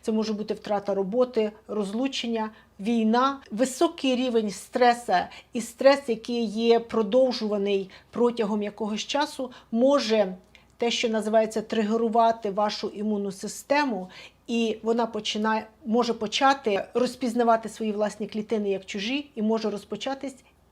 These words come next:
те чи інше аутоімунне захворювання. Наступна причина, через яку може розвинутись аутоімунна хвороба, це прийом певних медикаментів.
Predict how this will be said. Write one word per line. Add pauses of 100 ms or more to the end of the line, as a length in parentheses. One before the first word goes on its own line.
(140)
те
чи
інше (100)
аутоімунне
захворювання. (420)
Наступна
причина,
через
яку
може
розвинутись
аутоімунна
хвороба,
це
прийом
певних
медикаментів.